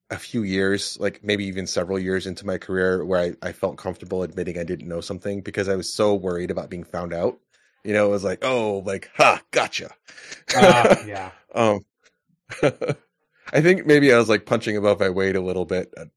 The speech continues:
Speaker 1: like, one of my <laughs> early jobs. <laughs>
Speaker 2: <laughs>
Speaker 1: So, a little extra pressure there, but,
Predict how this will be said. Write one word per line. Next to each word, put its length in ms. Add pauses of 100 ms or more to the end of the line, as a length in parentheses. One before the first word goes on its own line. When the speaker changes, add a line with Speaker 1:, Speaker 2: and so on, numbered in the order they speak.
(100)
Speaker 1:
like, 220
one 140
of 60
my 160 (160)
<laughs> 180
early 200
jobs. 640
<laughs> 60 (720)
Speaker 2:
<laughs> 380
Speaker 1:
So, 180
a 60 (720)
little 280
extra 260
pressure 400
there, 240
but, 180